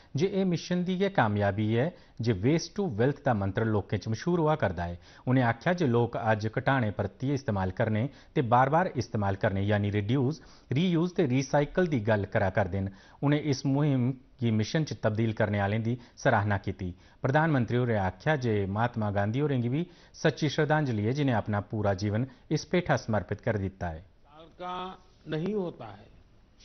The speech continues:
Speaker 2: ये युगों युगों तक निरंतर करने वाला काम है। ये जब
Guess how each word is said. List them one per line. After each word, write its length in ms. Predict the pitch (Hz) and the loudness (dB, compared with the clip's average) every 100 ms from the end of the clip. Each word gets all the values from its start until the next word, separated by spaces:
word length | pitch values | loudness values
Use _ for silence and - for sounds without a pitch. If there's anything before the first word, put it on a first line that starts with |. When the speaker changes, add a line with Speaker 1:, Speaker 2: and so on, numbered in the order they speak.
| - - 202 | -20 -12 -2
Speaker 2:
ये 120 | 196 | 0
युगों 760 | 175 156 170 175 202 226 226 | 0 0 -2 -2 -2 0 0
युगों 480 | 180 160 160 185 180 180 | 0 0 0 -2 -2 -2
तक 240 | 208 202 | -4 -4
निरंतर 640 | 147 143 156 185 190 226 220 | -4 -2 -2 -2 -2 -4 -2
करने 380 | 202 190 196 | -2 -2 -2
वाला 280 | 202 196 190 175 | -2 -2 -4 -6
काम 320 | 147 135 117 | -10 -10 -12
है। 220 | 90 - - - _ _ _ _ _ - - _ - _ - | -16 -20 -20 -20 _ _ _ _ _ -20 -20 _ -20 _ -6
ये 200 | 156 180 120 | -2 0 0
जब 240 | 160 | -4